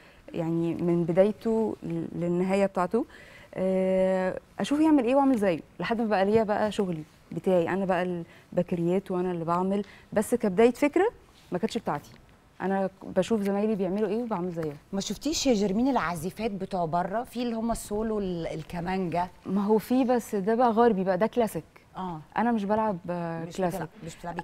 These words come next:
Speaker 1: أنا
Speaker 2: كلاسيك.
Speaker 1: بنزل
Speaker 2: في حد مشهور جدًا في فرقة ياني.
Speaker 1: أيوة، اليابانية
Speaker 2: ب-،
Speaker 1: كده.
Speaker 2: يابانية،
Speaker 1: دي،
Speaker 2: برافو
Speaker 1: آه، بس أنا
Speaker 2: عليكي،
Speaker 1: مش عارفة
Speaker 2: برافو
Speaker 1: اسمها
Speaker 2: عليكي.
Speaker 1: بصراحة.
Speaker 2: أيوة.
Speaker 1: بس عارفة سانفل، العازف اللي بيلعب مع، مع ياني طبعًا، لكن هي اسمها مش عارفة.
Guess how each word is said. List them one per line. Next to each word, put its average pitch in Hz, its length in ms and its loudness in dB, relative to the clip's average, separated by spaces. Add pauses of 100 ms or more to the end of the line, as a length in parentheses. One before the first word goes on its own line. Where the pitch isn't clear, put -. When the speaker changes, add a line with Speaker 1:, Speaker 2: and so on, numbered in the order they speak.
(100)
Speaker 1:
أنا 233 80 4
Speaker 2:
كلاسيك. 254 120 2
Speaker 1:
بنزل 262 520 2
Speaker 2:
في 180 60 -6
حد 220 220 -4
مشهور 214 300 -6
جدًا 226 320 -4
في 208 60 -16 (100)
فرقة 214 500 -6
ياني. 190 480 -2 (1040)
Speaker 1:
أيوة، 214 220 8 (260)
اليابانية 214 580 8
Speaker 2:
ب-، 185 80 6
Speaker 1:
كده. 196 200 10
Speaker 2:
يابانية، 185 280 10
Speaker 1:
دي، - 100 0
Speaker 2:
برافو 180 240 4
Speaker 1:
آه، 196 160 6
بس 196 80 2
أنا 220 100 4
Speaker 2:
عليكي، 226 140 6
Speaker 1:
مش 226 100 0
عارفة 226 200 4
Speaker 2:
برافو 196 140 6
Speaker 1:
اسمها 220 120 4
Speaker 2:
عليكي. 214 160 4
Speaker 1:
بصراحة. 196 500 2
Speaker 2:
أيوة. 180 280 -4 (220)
Speaker 1:
بس 190 160 -4
عارفة 254 240 6
سانفل، 202 460 4 (200)
العازف 180 680 0
اللي 180 140 -2
بيلعب 190 380 0
مع، 156 480 -8
مع 165 160 -6
ياني 185 280 -2
طبعًا، 196 320 -2 (500)
لكن 190 440 -4
هي 202 240 -2
اسمها 202 220 -6
مش 196 120 -6
عارفة. 160 260 -8